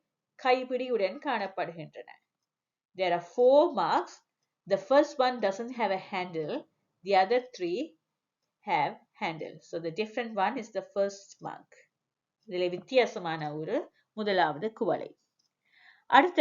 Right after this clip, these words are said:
வரியை பார்ப்போம். அங்கு நான்கு மலர்கள், அதாவது பூக்கள் காணப்படுகின்றன.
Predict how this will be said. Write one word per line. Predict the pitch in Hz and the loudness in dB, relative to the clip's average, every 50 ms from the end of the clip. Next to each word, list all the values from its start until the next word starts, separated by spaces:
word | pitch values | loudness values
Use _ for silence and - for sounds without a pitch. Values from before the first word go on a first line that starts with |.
| 254 | 6
வரியை | 240 214 202 190 185 180 - 180 | 6 4 2 -2 -2 -2 0 0
பார்ப்போம். | 165 165 165 - 254 294 311 269 | 0 0 0 -2 -2 0 0 -2
அங்கு | 262 269 262 220 226 | 0 0 -2 0 2
நான்கு | 220 226 247 269 277 277 302 294 214 165 170 208 | 4 4 4 2 0 0 0 0 0 -2 0 2
மலர்கள், | 208 226 277 311 359 - - 226 185 156 - - _ _ _ _ _ - - | 4 4 6 4 2 0 0 -2 -2 -2 -2 -8 _ _ _ _ _ -8 -6
அதாவது | 196 196 180 180 185 185 180 - - | -4 0 0 -2 -2 -4 -8 -8 -2
பூக்கள் | 294 311 349 349 349 - 240 196 185 180 180 175 | 0 0 0 0 0 2 2 2 2 2 -2 -6
காணப்படுகின்றன. | 156 156 156 151 - - 151 147 151 - 156 151 - 110 - - | -8 -6 -8 -10 -8 -8 -8 -8 -8 -12 -16 -14 -12 -14 -14 -14